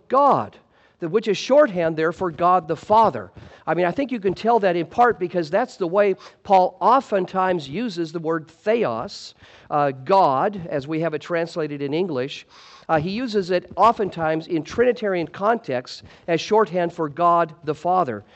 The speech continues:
In fact, you can really tell this is the case because look at verse two. "Grace to you and peace from God our Father."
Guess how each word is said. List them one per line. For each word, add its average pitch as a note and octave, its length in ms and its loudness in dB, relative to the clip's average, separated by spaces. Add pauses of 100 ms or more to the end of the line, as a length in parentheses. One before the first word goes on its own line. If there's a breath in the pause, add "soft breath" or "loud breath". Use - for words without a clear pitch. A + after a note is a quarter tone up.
(220 soft breath)
In E3 60 -4
fact, G3+ 220 0
you G3+ 60 -8
can F3 240 -4
really B3 220 0
tell A3 320 0
this E3+ 180 -6
is D3+ 80 -8
the C#3+ 100 -8
case F3+ 280 0
because D#3 260 -6
look G3 160 -2
at D#3 80 -4
verse D3 240 -4
two. D#3 340 -2 (340 loud breath)
"Grace F#3 280 4
to G#3 100 -8
you F#3 60 2
and F3 100 -2
peace - 440 -8 (200 soft breath)
from E3+ 220 -2
God F3+ 320 2
our E3 300 2
Father." F3 800 0